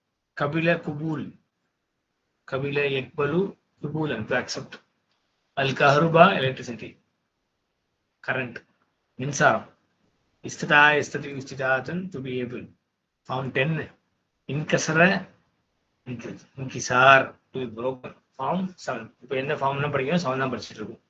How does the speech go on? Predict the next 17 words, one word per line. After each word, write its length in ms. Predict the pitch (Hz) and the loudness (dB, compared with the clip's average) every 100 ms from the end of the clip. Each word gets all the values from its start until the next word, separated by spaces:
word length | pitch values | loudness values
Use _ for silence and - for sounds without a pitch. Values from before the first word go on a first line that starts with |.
| _ _ _ _ _ _ _ | _ _ _ _ _ _ _
இஸ்தமர்ர, 920 | 127 - 190 175 170 160 185 196 185 - _ _ - | -8 2 8 10 10 8 4 4 -2 -10 _ _ -20
இஸ்திம்ரார், 960 | - - 143 135 135 160 160 135 - _ _ | -18 -10 -8 0 4 6 4 2 -4 _ _
to 80 | 127 | -10
lose, 180 | 127 131 | -6 -4
to 220 | 127 127 | -6 -10
continue. 520 | - 139 160 165 117 - | -8 -8 -6 -6 -8 -12
ஃபார்ம் 200 | 127 139 | -12 -8
டென் 200 | 151 165 | -4 0
இது. 320 | 165 110 92 _ _ _ _ _ | 0 -2 -10 _ _ _ _ _
படிப்போம். 400 | 127 127 101 - _ _ _ _ _ _ - | -8 -8 -10 -20 _ _ _ _ _ _ -4
இன்கதா, 500 | 151 160 170 175 170 185 190 160 | -2 2 4 6 4 4 0 -6
இன்கிதா, 600 | 147 147 147 151 - - _ _ | -8 -4 0 0 0 -8 _ _
to 120 | 143 | -10
be 100 | 139 | -6
cut 160 | 135 117 | -6 -4
off. 160 | 127 | -6
இன்கதா, 400 | 135 131 147 156 | -6 -8 -8 -4